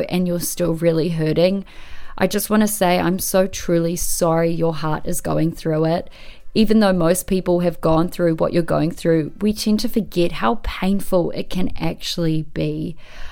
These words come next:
I want you to know that it says in the Bible that God is close to the brokenhearted and that he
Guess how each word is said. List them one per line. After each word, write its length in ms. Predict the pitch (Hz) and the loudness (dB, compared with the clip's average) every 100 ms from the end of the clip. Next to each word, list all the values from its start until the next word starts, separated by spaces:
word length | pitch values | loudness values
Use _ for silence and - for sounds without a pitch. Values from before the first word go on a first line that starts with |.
| - - | -8 0
I 80 | 196 | 0
want 300 | 196 196 214 | 2 0 2
you 120 | 208 | 2
to 100 | 202 | 4
know 240 | 175 185 | 4 4
that 160 | 185 170 | 4 2
it 200 | - - | 0 -6
says 360 | - 180 180 | 2 2 2
in 80 | 185 | 0
the 80 | 175 | 0
Bible 480 | 165 156 160 170 85 | 0 0 0 -2 0
that 400 | 85 - - - | -2 -2 -6 -2
God 240 | 175 175 | 0 2
is 160 | 185 - | 0 -4
close 520 | - 190 180 180 - | -2 4 4 2 -6
to 100 | - | -4
the 100 | 170 | -2
brokenhearted 800 | 165 156 160 170 156 165 165 170 | 0 -2 -2 -4 -2 -2 0 0
and 160 | 165 165 | 0 -2
that 120 | 165 | -4
he 200 | 175 | -4